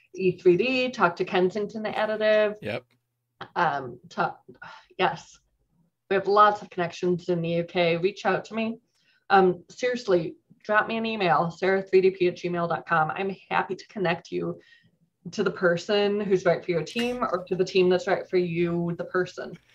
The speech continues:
Speaker 1: Um,
Speaker 2: If you say U K three times, Allison shows up in the chat. So it's, it's, it's like Beetlejuice, but, you know, it's, there she is. She said U K talk. Um,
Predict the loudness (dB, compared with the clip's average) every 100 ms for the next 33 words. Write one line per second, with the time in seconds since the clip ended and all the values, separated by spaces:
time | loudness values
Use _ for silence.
0 | -20 -20 -2 4 6 6 2 -4 -4 0
1 | 2 2 2 2 2 2 -4 -4 -4 -2
2 | -2 0 -2 -4 -4 -4 -4 -6 -8 -4
3 | -4 -4 -6 -6 -6 -10 -14 _ -8 -4
4 | -2 0 4 4 4 2 0 0 -2 -2
5 | -2 0 0 -2 -4 -2 -4 -6 -6 -4
6 | -4 -8 _ _ _ _ 0 2 2 -2
7 | -2 -4 -10 _ _ -12 -8 -6 -6 -6
8 | -6 -8 -10 -14 _ -20 -20 -20 -10 0
9 | 2 4 0